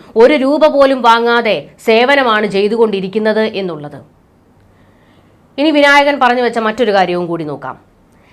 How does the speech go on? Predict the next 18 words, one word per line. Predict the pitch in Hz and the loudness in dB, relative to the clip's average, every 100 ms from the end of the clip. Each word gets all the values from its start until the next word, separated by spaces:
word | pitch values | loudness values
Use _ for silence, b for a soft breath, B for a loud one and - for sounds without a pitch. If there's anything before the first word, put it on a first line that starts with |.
| b b b | b b b
"എന്റെ | 247 311 | 2 2
സമൂഹത്തിന് | 370 311 302 320 311 302 | 2 2 2 2 0 0
ഞാൻ | 294 247 262 302 | 0 0 0 0
ഉണ്ടാക്കിയെന്ന് | 247 262 285 285 277 254 240 | 0 2 2 2 0 2 0
നിങ്ങൾ | 220 262 254 | 0 0 2
പറയുന്ന | 233 226 220 | 2 0 -2
നാണക്കേടിനേക്കാൾ | 220 196 196 226 262 262 247 233 233 240 240 247 269 | -2 -2 0 0 0 0 0 0 0 0 2 2 4
വലുതാണ് | 220 220 226 208 214 208 185 | 2 0 2 0 -2 -4 -4
അപർണെ | 185 208 214 175 139 b b | -2 -2 -2 -4 -8 b b
നിന്നെ | 220 262 285 | -2 2 2
പോലെയുള്ള | 294 262 254 247 233 | 2 2 2 2 2
മാധ്യമ | 247 208 214 233 247 | 0 0 0 -2 -4
സ്ത്രീ | 247 254 214 247 | -6 -8 -8 -6
ശരീരങ്ങൾ | - 226 226 220 214 233 - | -4 -2 0 -2 0 -2 -2
ഈ | 226 | -6
സമൂഹത്തിനോട് | 294 269 220 233 240 233 226 214 165 B B - | -2 -2 0 -2 -4 -2 -2 0 -2 B B 0
ചെയ്തുകൊണ്ടിരിക്കുന്ന | 220 247 262 233 220 208 202 | 0 2 0 -2 -4 -6 -8
വിവരക്കേട്. | 165 170 196 196 175 147 | -6 -4 -4 -4 -8 -8